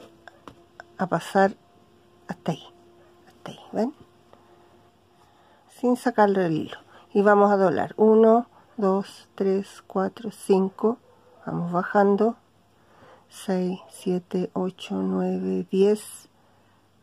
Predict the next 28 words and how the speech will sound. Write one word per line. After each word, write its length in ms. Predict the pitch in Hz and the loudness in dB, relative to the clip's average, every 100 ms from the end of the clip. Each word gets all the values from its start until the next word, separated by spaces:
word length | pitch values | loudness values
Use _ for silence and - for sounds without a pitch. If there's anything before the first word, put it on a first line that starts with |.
| _ _ _ _ _ _ _ _ _ _ _ _ - | _ _ _ _ _ _ _ _ _ _ _ _ -6
once 580 | 196 196 202 - 202 - | -2 -2 -4 -4 -2 -2
y 160 | - 208 | 0 2
doce. 400 | 185 113 - - - _ _ _ _ - - - - - - - - | 4 2 -6 -20 -20 _ _ _ _ -20 -20 -18 -20 -20 -20 -10 4
La 160 | 262 | 6
gracia 300 | 294 311 330 | 8 6 4
que 120 | 330 | 0
tiene 180 | 330 330 | 4 6
la 120 | 320 | 8
otra 180 | 320 330 | 6 6
aguja 240 | 311 320 311 | 4 6 4
es 60 | |
que 100 | 277 | 6
no 100 | 262 | 4
tenemos 360 | 254 254 262 262 | 6 6 6 2
que 580 | - 269 269 262 262 254 254 | 2 4 6 8 8 6 4
ir 160 | - 240 | 2 2
bajando 420 | 254 - 262 254 | 2 2 4 4
a 60 | 247 | 4
cada 220 | 254 254 | 4 4
rato, 240 | 254 240 | 4 0
sino 260 | 214 220 220 | -2 0 0
que 100 | 214 | 2
la 100 | 208 | 0
hacemos 300 | 208 220 214 | 0 -2 -2
todos 220 | - 214 | 0 2
de 60 | 220 | 2
un 100 | 233 | 2
viaje. 400 | 240 247 - | 0 -2 -4